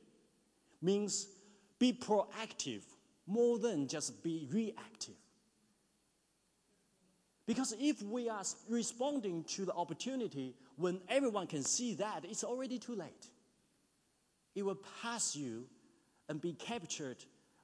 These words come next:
by someone who are ready for that before us. So if you truly believe the days are coming, if you truly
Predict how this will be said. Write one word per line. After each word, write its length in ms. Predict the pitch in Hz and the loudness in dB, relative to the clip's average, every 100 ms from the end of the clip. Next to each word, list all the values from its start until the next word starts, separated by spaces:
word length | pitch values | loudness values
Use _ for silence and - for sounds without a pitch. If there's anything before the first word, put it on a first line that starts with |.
| - | -4
by 100 | 165 | -4
someone 500 | - 185 180 165 131 | -2 -2 -2 -2 -2
who 140 | 165 | 0
are 120 | 160 | 0
ready 340 | 143 208 226 160 | 2 2 2 0
for 160 | 139 131 | 0 -4
that 340 | 147 127 - - _ | -4 -6 -10 -18 _
before 520 | - 156 - 196 190 - - - | -4 -4 -2 0 0 -2 -12 -10
us. 360 | 139 - - - - _ _ - - _ - | -8 -6 -6 -8 -16 _ _ -20 -20 _ -4
So 140 | 247 | 2
if 160 | 294 247 | 2 6
you 160 | 269 | 6
truly 380 | 262 285 339 277 | 6 4 4 6
believe 420 | 180 185 294 220 | 4 4 4 4
the 180 | 165 185 | 4 2
days 640 | 160 240 262 277 285 - | 6 8 8 6 2 0
are 120 | 202 202 | -2 -4
coming, 440 | - 214 131 120 | -2 -2 -2 -2
if 140 | 247 | -4
you 180 | 254 262 | -2 -2
truly 600 | 240 - 311 339 247 190 | 0 4 6 8 6 2